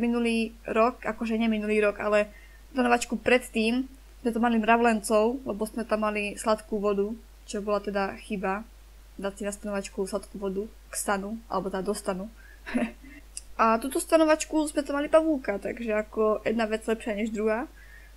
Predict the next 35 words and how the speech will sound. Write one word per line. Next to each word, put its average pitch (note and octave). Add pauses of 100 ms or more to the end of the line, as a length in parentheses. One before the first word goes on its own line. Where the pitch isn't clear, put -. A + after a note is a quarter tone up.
No B3+
a B3
ráno C4+
sa C4+
vlastne B3+
rodičia B3
tej A#3
kamošky A#3
pýtali, A#3
že A#3
čo B3
sa A#3+
sakra A3+
v A3+
noci A3+
stalo, A3+
keďže G#3+
som G#3+
tam G#3+
hulákala G#3+
jak -
idiot. G#3+ (320)
Keď A#3+
tak B3+
nad C4
tým B3+
premýšľam, B3
tak A3+
moja A#3+
reakcia A#3+
bola A3+
asi A#3+
až A3+
zbytočne A#3+
prehnaná. A3+